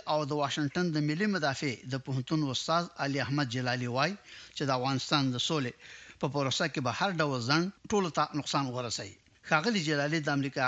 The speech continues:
غږ د افغانستان سرویس د پښتو څانګې سره په مرکه کې دا خبره په داسې حال کې کړې ده چې د متحده ایالاتو په کانګرس کې د دیموکرات ګوند یو شمېر مشرانو د افغانستان په اړه د امریکا د موجوده ستراتیژۍ په هکله د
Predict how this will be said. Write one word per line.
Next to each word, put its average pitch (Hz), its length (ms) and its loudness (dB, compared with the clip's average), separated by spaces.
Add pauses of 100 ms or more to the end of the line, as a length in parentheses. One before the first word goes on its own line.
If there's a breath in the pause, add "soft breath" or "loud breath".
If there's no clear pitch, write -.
غږ 185 160 -2
د 180 100 2
افغانستان 143 500 0
سرویس 151 320 -2
د 143 140 -4
پښتو 135 220 -6 (120)
څانګې 151 280 0 (180)
سره 151 180 2
په 147 140 -2
مرکه 127 340 2
کې 120 100 -6 (300)
دا 143 140 2
خبره 156 260 0 (260)
په - 120 -8
داسې 196 280 2
حال 147 200 -2
کې 143 140 -6
کړې 147 240 0
ده 147 60 2 (180)
چې 151 140 -2
د 147 120 4
متحده 143 420 0
ایالاتو 190 640 0
په 170 140 -4
کانګرس 147 400 0
کې 196 120 -2
د 170 60 0 (100)
دیموکرات 151 540 0
ګوند 147 220 2
یو 160 140 0
شمېر 143 180 0 (100)
مشرانو 151 400 0 (320 loud breath)
د - 100 2
افغانستان 147 500 2 (120)
په - 100 0
اړه 117 160 -4 (220)
د - 20 -4 (140)
امریکا 123 320 0
د 135 180 0
موجوده 123 380 -2 (120)
ستراتیژۍ 143 560 -2
په 135 100 -6
هکله 147 240 0 (440 loud breath)
د - 20 -8